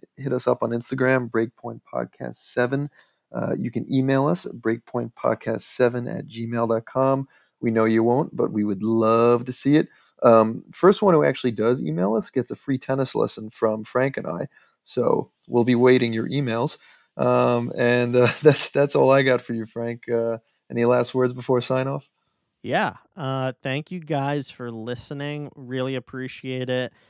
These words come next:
Speaker 2: We've noticed some good activity and, and we, we definitely, um, you know, appreciate it and see all of it. Like Marcus mentioned, please, if you wanna be on the podcast, if there's any topic that you're interested in, you wanna talk about,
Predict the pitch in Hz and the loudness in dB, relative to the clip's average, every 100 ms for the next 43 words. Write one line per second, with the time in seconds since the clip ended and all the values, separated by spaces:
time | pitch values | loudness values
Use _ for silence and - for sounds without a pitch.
0 | _ _ 143 135 131 127 - - 123 127 | _ _ -16 -6 -6 -6 -10 -14 -8 -6
1 | 123 - - 139 131 127 127 120 113 107 | -6 -10 -12 -8 -6 -4 -4 -4 -6 -10
2 | - 117 117 113 107 120 117 117 - 127 | -16 -14 -12 -12 -12 -14 -10 -10 -10 -16
3 | 98 113 113 113 110 110 107 107 110 - | -14 -12 -10 -10 -10 -12 -14 -18 -20 -20
4 | _ _ _ - 123 110 107 110 120 - | _ _ _ -16 -12 -12 -12 -12 -14 -12
5 | 123 - 117 117 110 110 - 117 113 113 | -12 -8 -8 -8 -10 -12 -12 -10 -8 -8
6 | 113 117 107 _ _ _ _ 131 120 131 | -8 -8 -10 _ _ _ _ -12 -8 -6
7 | 127 123 - 123 123 123 120 120 - _ | -6 -10 -10 -10 -8 -10 -10 -12 -18 _
8 | _ 131 123 120 113 - - 123 110 120 | _ -10 -6 -6 -8 -12 -18 -16 -12 -8
9 | 120 117 117 117 113 - 120 113 123 117 | -8 -6 -6 -6 -8 -6 -6 -6 -6 -6
10 | 113 135 117 110 - 117 113 - 113 110 | -6 -10 -12 -10 -12 -12 -12 -12 -12 -10
11 | 113 - 113 107 117 113 113 110 - - | -12 -12 -12 -12 -10 -10 -10 -12 -14 -10
12 | 117 113 113 113 110 110 - 107 110 110 | -8 -8 -8 -10 -10 -10 -10 -10 -8 -6
13 | 104 104 | -6 -6